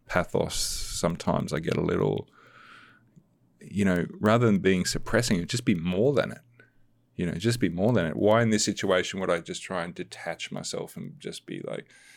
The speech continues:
completely relaxed and calm when I can be completely relaxed and calm because I'm bigger than it?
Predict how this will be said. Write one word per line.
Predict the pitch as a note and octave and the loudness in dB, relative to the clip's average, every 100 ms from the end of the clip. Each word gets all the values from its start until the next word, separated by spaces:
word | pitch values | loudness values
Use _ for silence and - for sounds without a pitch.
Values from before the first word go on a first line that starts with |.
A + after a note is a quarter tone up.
| _ _ | _ _
completely | F#2 - E2+ - - | -10 -6 -6 -6 -8
relaxed | - E2+ - - | -8 -6 -6 -10
and | - - | -14 -14
calm | - F#2 F#2 - - E3+ - _ _ _ - | -8 -4 -4 -6 -10 -12 -16 _ _ _ -4
when | G2 F#2 F#2 F#2 - - _ _ _ - | -2 -2 -6 -10 -12 -20 _ _ _ -4
I | G#2 | -2
can | G#2+ | -2
be | F#2+ F#2+ | -4 -4
completely | F#2+ - G#2+ F2+ | -6 -2 -2 0
relaxed | F2+ F2+ - G2 | -2 -2 -4 -10
and | - | -10
calm | - A#2 F#2+ D#2+ - | -6 -4 -4 -6 -8
because | G2 - F#2+ | -10 -4 -4
I'm | E2+ E2 - | -2 -4 -4
bigger | G#2+ F#2+ | 0 0
than | - | 0
it? | - | -8